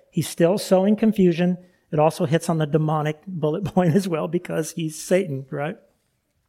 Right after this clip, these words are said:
Verse five, "For God knows that in the day you eat of it, your eyes will be opened and you will be like God, knowing good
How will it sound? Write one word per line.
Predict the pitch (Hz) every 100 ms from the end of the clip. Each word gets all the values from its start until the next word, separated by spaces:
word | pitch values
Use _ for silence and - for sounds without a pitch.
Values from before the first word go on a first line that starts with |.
| _ _ _ _ _ _ _ _ _ _ _ _ _ _ - -
Verse | 220 165 160
five, | - 147 139 -
"For | 170
God | 156 208 285
knows | 262 233 202
that | 185
in | 185 170
the | 151
day | 175 214 254
you | 220 254 247
eat | 240 220
of | 180
it, | 170 170
your | 196 214 -
eyes | 180 214 247 208
will | 202 185
be | 180 202
opened | 220 233 277 285 240 - _ -
and | 180 170
you | 185 254 269
will | 294 196 185
be | 147 208 233
like | 202 170 160 156 147
God, | 214 214 151 147 156
knowing | 160 185 226 175 151 143
good | 151 220 240 240